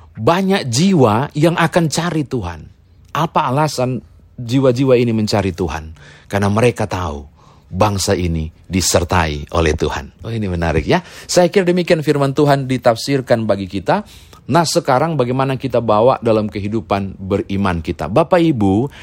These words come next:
kendatipun teks yang kita baca ini berhubungan dengan orang-orang perselit, orang-orang kafir yang kemudian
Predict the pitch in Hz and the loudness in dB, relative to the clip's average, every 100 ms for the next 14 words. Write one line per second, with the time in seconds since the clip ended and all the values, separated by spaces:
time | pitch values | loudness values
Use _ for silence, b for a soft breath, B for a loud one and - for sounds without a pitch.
0 | B B B 165 151 139 - 196 - 98 | B B B 2 4 2 0 -4 0 2
1 | 95 131 139 - b b b b b - | 2 0 -6 -16 b b b b b -20
2 | - - - - - - 170 - - 139 | -20 -20 -20 -20 -20 -2 0 0 2 2
3 | 123 139 113 123 117 - 120 120 123 120 | 2 2 2 2 0 0 0 0 0 0
4 | 117 - - - 123 131 120 120 160 151 | -2 -6 -14 -10 0 2 2 4 6 6
5 | 110 95 95 104 107 110 - 110 110 113 | 4 4 2 2 0 0 0 2 4 4
6 | 113 104 104 95 104 110 123 127 - 98 | 2 2 0 0 0 2 2 2 -2 -4
7 | 95 98 113 113 104 - 92 - 123 123 | -4 0 0 0 -2 -4 -2 0 2 2
8 | 107 92 98 98 104 113 113 | 0 -2 -4 -2 2 2 2